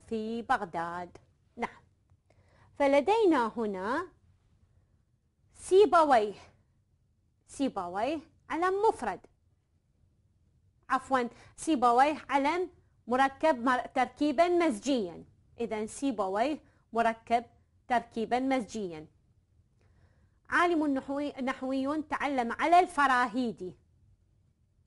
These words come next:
الفراهيدي هنا أيضًا علم، علم من أنواع الفراهيدي هو علم. نعم.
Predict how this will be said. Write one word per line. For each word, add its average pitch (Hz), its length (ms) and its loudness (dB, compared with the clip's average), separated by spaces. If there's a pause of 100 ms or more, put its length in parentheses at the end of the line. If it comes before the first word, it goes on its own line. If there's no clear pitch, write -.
(360)
الفراهيدي 196 1040 -6
هنا 185 220 -6
أيضًا 226 680 -4 (260)
علم، 285 320 0 (1600)
علم 285 420 2
من 262 220 -4
أنواع 226 400 -4 (360)
الفراهيدي 240 1120 0 (320)
هو 233 340 2 (320)
علم. 285 320 0 (580)
نعم. 277 220 -6